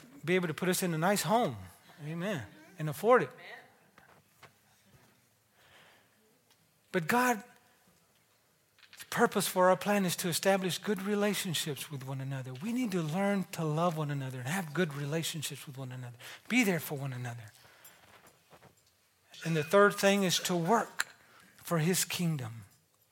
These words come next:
Number four, and also was to have dominion over the earth, to establish leadership here on this earth. Can I tell you, we need good leaders today. Our government is in trouble.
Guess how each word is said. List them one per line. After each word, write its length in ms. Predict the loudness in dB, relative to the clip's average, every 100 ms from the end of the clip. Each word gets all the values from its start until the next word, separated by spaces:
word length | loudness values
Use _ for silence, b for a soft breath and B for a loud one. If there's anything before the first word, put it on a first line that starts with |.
| _ _ _ _ -20 -20 -10 -2
Number 200 | 0 0
four, 420 | 2 4 6 4 B B B B
and 160 | -6 -4
also 320 | -2 -2 -2
was 180 | -2 -2
to 100 | -2
have 280 | 0 -2 -2
dominion 560 | -2 0 0 -2 -4 -6
over 240 | -6 -4 -4
the 240 | -4 -4
earth, 240 | -6 -10
to 140 | -8 -4
establish 680 | -2 -2 0 -2 -2 -6 -2
leadership 580 | -2 0 -2 -4 -8 -14 B
here 200 | -10 -8
on 140 | -6 -6
this 240 | -4 -6
earth. 260 | -6 -10 -14
Can 160 | -8 -6
I 60 |
tell 180 | -4 -2
you, 180 | -2 -2
we 160 | 0 0
need 300 | 0 -2 -2
good 240 | -4 -4
leaders 640 | -6 -6 -8 -8 -8 -8 -10
today. 380 | -10 -10 -12 -18 _ b b b b b b b _ _ _ _ _ _ _ _ _ _ _ _ _ _ _ _ _ _ _ _ -20 _ -8
Our 140 | -6
government 560 | 2 4 4 2 -2 -4
is 160 | -6
in 140 | -8 -8
trouble. 400 | -6 -6 -8